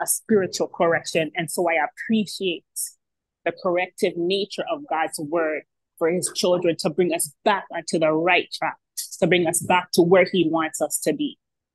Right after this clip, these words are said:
And so I just wanted to say thank you to the comments that were made to, of the previous speakers.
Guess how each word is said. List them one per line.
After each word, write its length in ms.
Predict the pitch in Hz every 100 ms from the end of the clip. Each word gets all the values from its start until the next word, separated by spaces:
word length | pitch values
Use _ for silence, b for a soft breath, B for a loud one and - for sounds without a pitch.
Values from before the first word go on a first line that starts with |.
| _ _ _ _ -
And 140 | 170
so 100 | 190
I 60 | 170
just 180 | 180 180
wanted 140 | 170
to 60 | 165
say 220 | 160 156
thank 300 | 175 165 170
you 200 | 185 175 175
to 100 | 160
the 200 | 160 147 - -
comments 400 | 180 170 160 -
that 180 | 156 165
were 100 | 160
made 320 | 165 156 147 _ _ _ - -
to, 140 | 165 - -
of 160 | 165
the 160 | 160 - -
previous 340 | - 143 -
speakers. 680 | - 143 - 131 - - -